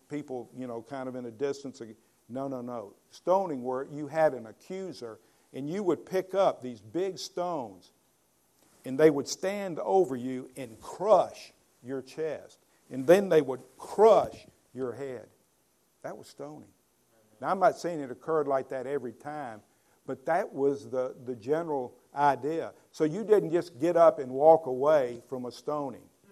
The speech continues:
It's amazing what we find here. It says, "But Jews came from Antioch and from Iconium, and having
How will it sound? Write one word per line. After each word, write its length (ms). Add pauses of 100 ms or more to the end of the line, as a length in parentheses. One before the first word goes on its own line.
(440)
It's 160
amazing 340
what 140
we 100
find 400
here. 360 (1400)
It 140
says, 240
"But 180
Jews 300
came 260
from 160
Antioch 600
and 120
from 140
Iconium, 600
and 120
having 320